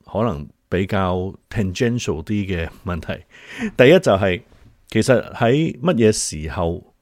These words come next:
政府嘅利益先至同市民係一致嘅呢？有啲乜嘢時候係矛盾嘅呢？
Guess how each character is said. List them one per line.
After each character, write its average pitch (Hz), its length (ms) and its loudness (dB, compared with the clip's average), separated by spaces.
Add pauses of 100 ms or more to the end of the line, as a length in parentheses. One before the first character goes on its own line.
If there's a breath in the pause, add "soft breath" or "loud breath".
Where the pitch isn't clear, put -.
(280)
政 170 220 0
府 185 220 -2
嘅 170 160 2
利 104 200 4
益 131 180 0
先 151 240 -6
至 123 120 -2
同 92 180 -6
市 - 240 -6
民 107 160 -2
係 87 180 -8
一 120 100 -2
致 - 180 -8
嘅 98 200 -6
呢？ 107 100 -10 (500)
有 120 120 2
啲 185 100 6
乜 190 120 2
嘢 120 160 0
時 - 260 -6
候 92 220 -6
係 98 180 -8
矛 73 400 -6
盾 82 240 -6
嘅 107 140 -4
呢？ 127 120 -4